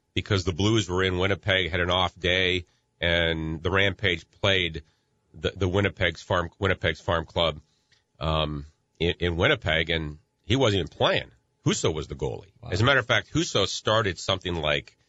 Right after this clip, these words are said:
Speaker 1: ten of the first twelve games with the Rampage, and they got off to a bad start, and he, they turned to Binnington,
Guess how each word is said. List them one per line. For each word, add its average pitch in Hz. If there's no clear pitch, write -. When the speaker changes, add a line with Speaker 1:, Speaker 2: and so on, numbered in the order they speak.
Speaker 1:
ten 110
of 98
the 85
first 92
twelve 85
games 92
with 71
the 78
Rampage, 60
and 90
they 92
got 92
off 92
to 92
a 82
bad 78
start, 107
and 82
he, 95
they 92
turned 113
to 92
Binnington, 104